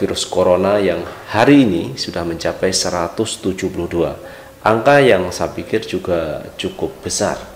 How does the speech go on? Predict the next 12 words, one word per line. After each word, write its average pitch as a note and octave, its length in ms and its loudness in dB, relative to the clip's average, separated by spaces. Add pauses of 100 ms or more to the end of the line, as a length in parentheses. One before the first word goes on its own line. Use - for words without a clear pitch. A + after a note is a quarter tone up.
(600)
karena G#2 320 2
semakin F#2 640 -2
hari F2+ 480 -2
ini G2 160 -2
semakin E2+ 640 -8
bertambah. D#2 640 -6
Tetapi A2+ 320 2
juga F#2+ 320 4
ada, A2+ 240 4 (720)
eh, G2+ 80 6
perkembangan A#2 720 4
kemarin, G#2 720 0